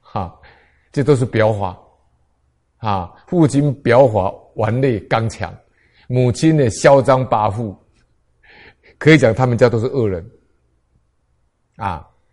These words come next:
那怎么去调伏恶人呢？那修忍辱波罗蜜，<laughs> 大顺呢是修忍辱波罗蜜，最后成就忍辱波罗蜜。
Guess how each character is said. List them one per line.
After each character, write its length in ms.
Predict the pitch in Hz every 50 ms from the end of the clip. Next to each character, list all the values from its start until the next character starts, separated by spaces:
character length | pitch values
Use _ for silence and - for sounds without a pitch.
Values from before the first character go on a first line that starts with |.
| _ -
那 140 | 143 143
怎 120 | - - 104
么 80 | 101
去 120 | 104 110 107
调 240 | - - 113 110 95
伏 100 | 98 113
恶 240 | 120 127 117 107
人 220 | 92 90 87 87 87
呢？ 120 | 90 98 - _ _ _ _ _ _ _ _ _ -
那 80 | 123
修 220 | - - 131 127 123
忍 300 | 104 85 98 95 92 104
辱 120 | 117 113
波 140 | 92 101 104
罗 140 | 92 92 90
蜜， 180 | 92 92 90 - _ _ _ _ _ _ _ _ _ -
<laughs> 560 | 165 127 104 - - - _ _ _ _ _ _
大 240 | - 170 151 135 117
顺 280 | - - 170 165 147 120
呢 100 | 107 95
是 160 | - 110 104
修 320 | 90 - - 117 113 123 123 - 101
忍 260 | 95 117 107 95 104
辱 140 | 107 139 127
波 160 | 92 117 113
罗 80 | 110 113
蜜， 100 | 101 - - - -
最 100 | - 139
后 120 | 131 117 101
成 340 | - - 113 107 113 120
就 320 | 117 - 139 123 107 92 - - - _ _ _ _ -
忍 280 | 117 101 101 90 92 107
辱 140 | 113 104
波 160 | 80 - 101 92
罗 120 | 87 87
蜜。 180 | 87 90 80 78